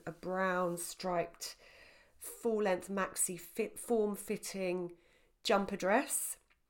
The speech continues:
And I've actually just done a blog on my website, Lisa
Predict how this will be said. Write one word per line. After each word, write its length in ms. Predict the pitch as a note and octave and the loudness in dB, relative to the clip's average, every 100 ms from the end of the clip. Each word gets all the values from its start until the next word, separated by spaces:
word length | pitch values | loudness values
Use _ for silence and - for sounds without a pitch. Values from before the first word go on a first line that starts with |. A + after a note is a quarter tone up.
| - - - - _ | -20 -20 -20 -20 _
And 640 | - F#3+ F#3 F3+ F#3 F3 - - - | -2 0 2 0 -2 -2 -4 -6 -6
I've 120 | F#3 | 0
actually 280 | A3+ - G#3 | 2 2 -2
just 260 | G3+ F#3 | -4 -4
done 280 | - F#3+ F#3 - | 0 0 0 -2
a 80 | |
blog 460 | F#3 G3 G3 C4 D#4 - - - | -4 2 4 2 0 -14 -16 -4
on 120 | G3 | 0
my 260 | F#3 F#3+ F#3+ - | 6 6 6 4
website, 560 | G3 F#3+ - F#3+ G3+ - - | 2 2 2 4 2 0 -4
Lisa 520 | G3 G3 - F#3+ | 0 0 2 0